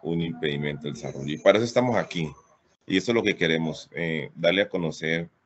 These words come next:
lo que hemos hecho, lo que estamos haciendo y que esto sirva de motivación. Entonces,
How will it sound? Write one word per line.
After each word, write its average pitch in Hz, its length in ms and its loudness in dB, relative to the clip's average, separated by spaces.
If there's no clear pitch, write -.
lo 82 260 -4
que 76 600 -4
hemos 90 340 -4
hecho, 117 360 2
lo 95 160 -2
que - 100 -12
estamos 73 340 -8
haciendo 104 560 -4
y 85 140 -2
que 87 160 -2
esto 85 180 -6
sirva 85 460 2
de 80 80 4
motivación. 71 600 -6
Entonces, 73 400 -12